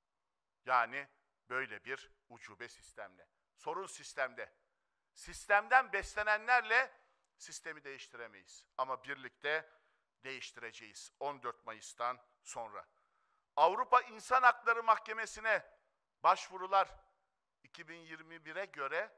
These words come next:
iki bin yirmi ikide yüzde altı arttı.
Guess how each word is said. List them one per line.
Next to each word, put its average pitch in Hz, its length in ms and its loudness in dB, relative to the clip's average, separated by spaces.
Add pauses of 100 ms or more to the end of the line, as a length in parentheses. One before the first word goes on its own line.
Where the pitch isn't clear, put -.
(140)
iki - 260 -20
bin 139 120 -20
yirmi 135 340 -20
ikide 156 640 -6 (240)
yüzde 123 400 -10
altı 117 640 -4 (420)
arttı. - 420 -6